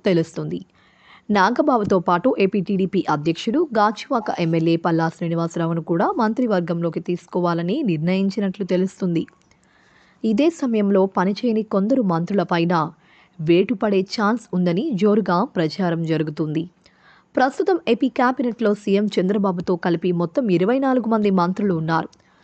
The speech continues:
మరో ఒక్కరికి సీఎం చంద్రబాబు అవకాశం కల్పించే ఛాన్స్ ఉంది. ఆ ఒక్క మంత్రి పదవి కోసం చాలామంది లీడర్లు పోటీ పడ్డారు. ఇన్నాళ్ళు ఈ పదవి రేసులో మూడు పార్టీల నేతలు ఉన్నారు.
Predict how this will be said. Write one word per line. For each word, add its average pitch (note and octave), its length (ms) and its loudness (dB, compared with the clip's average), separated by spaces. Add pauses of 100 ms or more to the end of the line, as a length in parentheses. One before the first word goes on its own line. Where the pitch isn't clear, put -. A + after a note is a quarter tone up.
(420)
మరో F3 260 4
ఒక్కరికి A#3+ 460 2
సీఎం F#3 300 0 (120)
చంద్రబాబు E3 480 0
అవకాశం E3+ 460 0
కల్పించే E3 500 -2
ఛాన్స్ G#3 480 -2
ఉంది. D#3 320 -4 (460)
ఆ E3 160 4
ఒక్క D#3 320 0
మంత్రి G#3+ 320 2
పదవి F#3 300 0
కోసం G3+ 320 -2
చాలామంది G#3 720 0
లీడర్లు F#3 540 0 (100)
పోటీ F3 200 2
పడ్డారు. D#3 400 -2 (540)
ఇన్నాళ్ళు C4+ 560 4
ఈ A3 180 2
పదవి G3+ 380 2
రేసులో F#3 400 2
మూడు F3+ 280 0
పార్టీల F#3+ 420 -2
నేతలు E3+ 300 -2
ఉన్నారు. D#3+ 360 -2